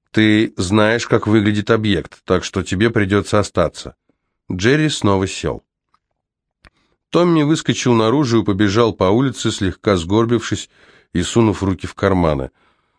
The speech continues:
"Что такое с Томми?" спросил Стив. "Где азарт?" "Он в порядке, просто немного переживает, ну, из-за ярмарки", пояснил Джерри. Стив свирепо посмотрел на сына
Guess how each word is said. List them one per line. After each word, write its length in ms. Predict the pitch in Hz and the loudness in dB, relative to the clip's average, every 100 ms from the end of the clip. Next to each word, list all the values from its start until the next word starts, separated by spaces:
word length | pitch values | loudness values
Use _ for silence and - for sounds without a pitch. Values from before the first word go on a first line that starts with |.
| _ _ _ | _ _ _
"Что 480 | - - _ - 180 | -12 -12 _ -2 0
такое 360 | 170 - 175 | 0 2 2
с 180 | 165 - | 0 -4
Томми?" 420 | - 87 71 69 | -2 0 -2 -6
спросил 480 | 69 - 87 - 82 | -8 -2 -2 -2 -6
Стив. 380 | 73 - 71 - _ _ _ _ - | -6 -10 -14 -14 _ _ _ _ -10
"Где 360 | 85 87 131 | -6 0 2
азарт?" 500 | 165 147 117 82 - - _ _ _ _ _ _ - | 2 2 0 0 -4 -20 _ _ _ _ _ _ -2
"Он 200 | 123 131 | 2 2
в 100 | - | 2
порядке, 500 | 135 143 147 - - | 2 2 2 -2 -4
просто 320 | 90 104 - | 0 0 2
немного 400 | 113 113 120 113 | 2 4 2 0
переживает, 800 | 113 113 110 123 131 117 85 - | 0 0 2 0 2 0 -2 -2
ну, 280 | 95 92 85 | 0 2 0
из-за 260 | 82 85 | 0 0
ярмарки", 560 | 104 117 104 78 71 - | 0 2 0 -2 -6 -10
пояснил 520 | - 85 80 - 87 | -6 -4 -4 -4 -4
Джерри. 460 | 80 90 82 73 69 _ _ _ _ _ _ | -4 -4 -2 -4 -8 _ _ _ _ _ _
Стив 380 | - - 113 104 | -20 -4 -2 -2
свирепо 420 | - 104 104 101 | -2 0 0 0
посмотрел 640 | 87 87 98 92 92 95 90 | -4 -2 -2 0 0 0 0
на 220 | 95 92 | 0 -2
сына 480 | - 120 117 107 | 0 0 2 2